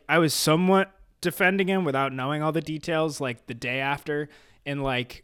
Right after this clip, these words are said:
I think he got booked in twenty twenty, and then he basically got rebooked for this year. So I think it's a situation of that, like, he couldn't really get out of it, or he already signed a contract, or, like, he had to perform at Coachella at some point.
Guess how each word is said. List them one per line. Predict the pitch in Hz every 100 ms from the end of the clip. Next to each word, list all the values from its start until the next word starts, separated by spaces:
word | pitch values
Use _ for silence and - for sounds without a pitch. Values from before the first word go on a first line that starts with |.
| -
I | 143
think | 208
he | 214
got | 180 120
booked | 139 135
in | 131 123
twenty | 139 131
twenty, | - 117 120 143 151 - _
and | 139 139
then | 147
he |
basically | 143 143 160
got | 139 107
rebooked | 113 131 127 143 -
for | 156 147
this | 151 151
year. | 151 151
So | 143
I |
think | 165
it's | 180
a | 147
situation | 143 135 123 120 131
of | 110
that, | 113 87
like, | 107 107
he | 120
couldn't | 156 117
really | 123 117
get | 104
out | 104 117
of | 117
it, | 110 113
or | 110
he | 110
already | 113
signed | 110 117 110
a |
contract, | - 104 110 - 113 113 113 110
or, | 104
like, | 95 - _ _
he | 143
had | 127 135 131
to | 135
perform | 135 123 131 127
at | 113
Coachella | 123 - 120 110
at | -
some | 117 113
point. | 131 113 101